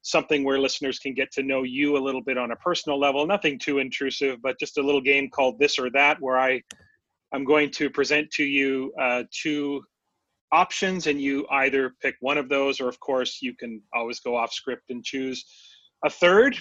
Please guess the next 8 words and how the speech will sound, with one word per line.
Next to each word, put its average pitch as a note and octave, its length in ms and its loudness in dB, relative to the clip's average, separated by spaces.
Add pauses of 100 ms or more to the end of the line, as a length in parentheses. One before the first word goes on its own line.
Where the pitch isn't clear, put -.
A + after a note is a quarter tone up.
but, D#3+ 360 2
um, D#3 540 4
I, D#3 380 -2
I'm D3 140 -4
going D3+ 320 2
to D3 240 0
present D3 300 0
you D3+ 360 -2